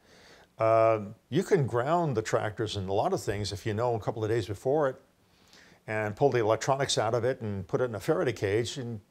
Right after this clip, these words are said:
you can go on with life as usual. So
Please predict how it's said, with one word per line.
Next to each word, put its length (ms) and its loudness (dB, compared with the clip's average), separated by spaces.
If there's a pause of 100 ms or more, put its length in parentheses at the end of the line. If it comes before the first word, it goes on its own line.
(320)
you 80 0
can 80 0
go 160 6
on 220 4
with 140 -2
life 280 4
as 100 0
usual. 460 -4 (920)
So 420 4